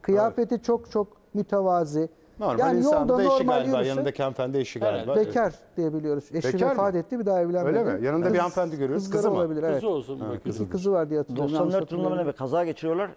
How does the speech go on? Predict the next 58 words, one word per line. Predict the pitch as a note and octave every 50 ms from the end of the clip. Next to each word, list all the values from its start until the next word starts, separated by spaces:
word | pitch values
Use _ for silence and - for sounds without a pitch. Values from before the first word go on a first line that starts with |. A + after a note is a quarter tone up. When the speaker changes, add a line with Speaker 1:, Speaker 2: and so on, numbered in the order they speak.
| - - -
Speaker 4:
E, | B2+ B2 B2+ B2 A#2+ -
eşi | - C#3+ - - F#3 D3+
ve | D#3+ E3 D#3+
oğlu | - C#3+ C#3+ C#3+ D#3+
ölüyor. | D#3 C3+ B2 A2 G2 - -
Speaker 2:
Hmm. | G2+ G2+ F#2+ F#2 F2+ F2
Speaker 1:
Evet, | D3+ C3+ A2+ - -
kızı | - E3 D#3+ E3+ D#3+ -
kaldı | D#3 D3 D3 C#3 C#3+ C#3
galiba | C3+ C3 C3 C3 C3+ C3+
bildiğim | C3+ C#3 C#3+ C#3
Speaker 2:
Kızı | - - C#3+
Speaker 1:
kadarıyla. | C#3 C#3+ D#3+ F#3+ A3
Speaker 2:
galiba. | B3 A#3+ - - - - - - - - - -
Speaker 1:
E, | F3+ F3+ F3 G3+
dolayısıyla | B3+ C4 C4+ B3 - - A#3+ B3+
hakikaten | B3+ - A#3+ - - G#3+ A3 G#3+ G3
bizden | F#3+ F3 E3 F#3 G#3 G#3 F#3+
biri, | E3+ D#3+ E3
halktan | D3+ E3 E3+ E3 - - G3+ G3+ G3
biri | E3+ D3+ C#3+ B2+
gibi. | B2+ C3 C#3+ D3+ D3+
Bizim | E3+ F#3+ B3 C4
coğrafyamıza | G3+ G#3+ G#3+ A#3 A#3 A#3 A#3+ B3+ B3 B3+ C#4 C#4
da | C#4+ A#3+
çok | - - A#3 A3+ -
yakın | G#3 G3 - B3+ A#3 G#3+
bir | E3+
tip. | - - C3 C#3
Speaker 2:
Öyle | F3 B3 C#4 D4
ya, | C4+ C4+ C4 A#3
bizde | G3 F#3 A3 C4+ B3+
değil | D4+ C4+
mi | A#3
yani? | F3 D#3
Speaker 1:
Evet. | F#3+ A3+
Speaker 2:
Mesela | F#3 D3 E3 D#3+ E3
Vanlı | F#3+ G3 G3 G3+ G3+ F#3+
birisi | E3+ D#3+ D3+ C#3+ - D#3
olabilir, | D3 C#3 C3+ B2 A#2+ C3+
çok | C3 - E3+ E3 - C3
yakın. | C#3 B2+ - - A#2+ C3+
O | D#3 D3 -
tarafta, | - C3+ - - - - D4+ -
Speaker 1:
Tabii, | D3 C#3
tabii, | D3
Speaker 2:
o |
bölgede, | C#3+ C#3+ - -
Speaker 1:
tabii. | A#3 D#3+
Speaker 2:
o |
Speaker 1:
Yani | E3 E3
Speaker 2:
insana | D3+ - - E3 E3 D#3
benziyor, | D3 B2+ A#2+ A2+ B2 B2+
o | -
Speaker 1:
her | -
Speaker 2:
yörenin | A#2+ B2 A#2+ -
Speaker 1:
türlü | - G#3 G3
Speaker 2:
insanlarına. | - A#2+ A2+ A2+ G#2+ A2 G#2 G#2